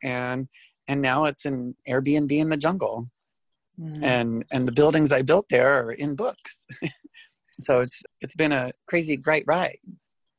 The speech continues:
Speaker 2: Archer, thank you so much for being on Ask a Leader Becomes Ask a Neighbor and, and for being an available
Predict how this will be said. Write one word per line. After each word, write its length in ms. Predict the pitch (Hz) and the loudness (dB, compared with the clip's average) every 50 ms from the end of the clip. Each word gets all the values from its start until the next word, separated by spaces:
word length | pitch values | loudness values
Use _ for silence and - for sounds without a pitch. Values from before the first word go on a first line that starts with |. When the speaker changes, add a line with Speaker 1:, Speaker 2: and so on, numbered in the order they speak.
| - _ _ - | -20 _ _ 2
Speaker 2:
Archer, 640 | 226 247 277 269 269 - - 302 294 311 311 - - - _ _ _ _ _ | 2 2 2 2 -2 -4 -2 -2 -2 -2 -4 -8 -14 -18 _ _ _ _ _
thank 320 | - 277 277 294 294 - - | 2 2 2 2 2 0 0
you 320 | 311 311 311 - - - _ _ _ _ | 2 2 2 -2 -6 -12 _ _ _ _
so 320 | - - - - 285 302 | -14 -10 0 0 2 2
much 320 | 294 277 269 277 277 - - | 4 2 2 0 0 -4 -10
for 220 | - 254 240 226 | -2 0 0 0
being 580 | 202 202 247 254 247 247 247 247 247 240 226 - | 2 2 2 4 4 2 2 0 -2 -4 -6 -4
on 420 | - 220 233 233 247 254 247 247 233 - _ _ _ _ - - | -2 2 2 4 2 2 0 -2 -6 -10 _ _ _ _ -4 -2
Ask 340 | 247 302 330 320 - - - | -2 -2 -2 -4 -8 -10 -8
a 60 | 302 | -4
Leader 240 | 302 330 320 320 277 | -2 -2 0 -2 -2
Becomes 420 | 311 302 302 - 311 311 285 262 - | -4 -6 -4 -4 -4 -4 -4 -4 -2
Ask 280 | 240 269 285 - - - | -2 -2 -2 -4 -4 -4
a 60 | 277 | -2
Neighbor 380 | 269 269 277 277 240 269 269 262 | 0 0 0 0 0 0 0 0
and, 140 | 254 240 - - | 0 -2 -4 -6
and 200 | 233 247 247 240 - - | -4 -4 -4 -4 -4 0
for 280 | 262 247 233 208 - - - - - - _ _ _ _ | 0 2 2 0 -2 -14 -20 -20 -20 -20 _ _ _ _
being 440 | - 277 285 294 294 294 294 277 285 277 - | 2 4 4 4 4 2 0 -2 -4 -4 -2
an 100 | 233 247 | 0 0
available 960 | 247 220 247 247 262 285 302 320 320 269 262 302 302 294 302 302 302 294 285 | 0 2 2 2 2 2 0 -2 -4 -4 -2 -2 -2 0 0 -2 -4 -6 -10